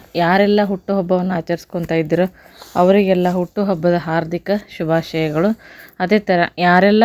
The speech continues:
ಮದುವೆ ವಾರ್ಷಿಕೋತ್ಸವವನ್ನು ಆಚರಿಸ್ಕೊತಾ ಇದ್ದೀರೋ ಅವರಿಗೆಲ್ಲ ಮದುವೆ ವಾರ್ಷಿಕೋತ್ಸವದ ಹಾರ್ದಿಕ ಶುಭಾಶಯಗಳು.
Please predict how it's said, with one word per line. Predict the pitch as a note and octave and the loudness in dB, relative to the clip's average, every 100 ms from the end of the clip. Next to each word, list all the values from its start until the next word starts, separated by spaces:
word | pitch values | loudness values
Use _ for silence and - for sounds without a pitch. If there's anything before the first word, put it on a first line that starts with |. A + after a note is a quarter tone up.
| A#3 | 4
ಮದುವೆ | G#3 F3 G3+ | 2 2 2
ವಾರ್ಷಿಕೋತ್ಸವವನ್ನು | G3+ F#3 - F3 E3+ - E3+ E3 D#3+ | 2 0 -4 -8 -10 -6 -4 -4 -4
ಆಚರಿಸ್ಕೊತಾ | D#3 D#3 E3+ - E3 D#3+ D3+ | -8 -6 -8 -8 -12 -8 -6
ಇದ್ದೀರೋ | C#3+ D3+ F3 G3 - - _ - | -6 -4 -4 -6 -14 -20 _ 0
ಅವರಿಗೆಲ್ಲ | F3+ G#3 G3 G3 F3+ F3 | 4 4 4 2 2 2
ಮದುವೆ | F3 D#3+ F#3 | 0 -2 0
ವಾರ್ಷಿಕೋತ್ಸವದ | G3 E3+ - F3 E3 - E3 E3 | 0 0 -4 -10 -10 -8 -6 -2
ಹಾರ್ದಿಕ | E3 D#3+ E3 E3 E3+ E3 | -2 0 -2 -2 -8 -8
ಶುಭಾಶಯಗಳು. | E3+ E3 D3+ D#3 - D#3 D3+ D#3 | -8 -6 -6 -6 -6 -6 -2 -2